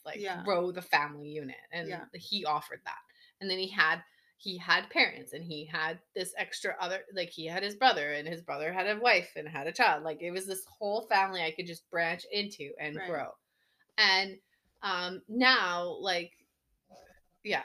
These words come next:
Speaker 1: so now I look at that and I'm like, I, w-, I was seeking this, like, external connection that
Speaker 2: Well, and
Speaker 1: I
Speaker 2: then you,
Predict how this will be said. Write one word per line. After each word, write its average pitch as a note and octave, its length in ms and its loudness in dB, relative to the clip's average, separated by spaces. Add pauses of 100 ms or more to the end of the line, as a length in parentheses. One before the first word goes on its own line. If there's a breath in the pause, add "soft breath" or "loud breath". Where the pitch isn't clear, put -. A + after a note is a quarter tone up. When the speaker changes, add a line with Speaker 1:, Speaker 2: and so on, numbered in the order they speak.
Speaker 1:
so B3 200 -4
now G#3 300 6
I G3+ 100 4
look F#3 200 -4
at F3 120 -10
that D#3+ 320 2
and D#3+ 80 -4
I'm D#3+ 160 -6
like, D3+ 400 -10 (180)
I, F3+ 100 0
w-, F#3+ 240 -10
I G3+ 80 0
was G3 200 -4
seeking F#3 500 -10
this, D#3+ 240 -6
like, D3+ 260 -4
external E3 1300 -2
connection C#3 880 0
that C#3 160 -2
Speaker 2:
Well, - 120 0
and - 20 -2
Speaker 1:
I - 80 -2
Speaker 2:
then E4+ 160 -4
you, A4 160 -6